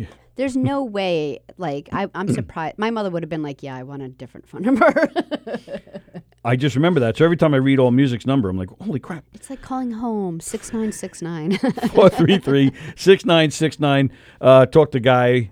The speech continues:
Speaker 1: and all the great people over there at All Music. They're fantastic. So call them today. Um, <clears throat> and, of course, don't forget, um, One with Life Organic Tequila.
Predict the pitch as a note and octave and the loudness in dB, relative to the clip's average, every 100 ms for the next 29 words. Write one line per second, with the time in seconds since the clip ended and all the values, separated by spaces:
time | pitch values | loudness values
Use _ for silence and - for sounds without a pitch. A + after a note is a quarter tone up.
0 | - A2+ A#2+ A#2 G#2 A2 A2 - A2+ G#2 | -4 0 2 2 2 0 -2 -4 -6 -2
1 | G#2 G2+ G2 G2 G2 G#2 G2+ G2 F2+ F2 | -2 0 0 0 0 0 0 -2 -4 -6
2 | G2 F#2 F#2 F2 - F2 E2 D#2 - _ | -4 -4 -6 -6 -4 -6 -6 -10 -14 _
3 | _ _ F2 - C3 B2+ B2 A#2 G#2+ G#2 | _ _ -10 2 4 4 2 0 0 0
4 | F#2+ - _ _ _ A2 A2 A2+ A2+ A2+ | -2 -8 _ _ _ -2 2 4 4 2
5 | A2+ A2+ G#2+ _ - - C#3+ C3 - D3+ | 0 -2 -6 _ -8 -2 -2 -2 -2 -2
6 | D#3 - D#3 D3 C#3+ B2+ C3+ C3 C3 _ | -2 2 2 2 -2 -4 0 0 0 _
7 | A#2+ A#2 A2+ A2+ A2 - _ _ _ A2+ | -4 -2 -2 -2 -6 -10 _ _ _ -2
8 | C#3+ D3+ G2+ B2+ B2+ A2+ G#2 A#2 A#2+ A2 | -2 -2 0 0 0 -2 -4 -4 -4 -8
9 | - - D#3+ D#3+ D#3 | -12 -2 0 2 0